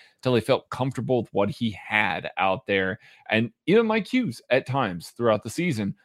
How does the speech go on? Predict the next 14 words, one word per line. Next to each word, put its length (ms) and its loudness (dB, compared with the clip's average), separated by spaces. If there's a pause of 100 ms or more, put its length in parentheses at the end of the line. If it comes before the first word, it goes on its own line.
(160)
was 260 6
the 140 0
first 320 0
choice 300 0
guy 440 2 (160)
over 480 2 (120)
Rashad 420 -2
Fenton 260 -6
in 160 -4
a 40 -6
couple 360 -4
of 80 -2
occurrences. 640 0
So 220 2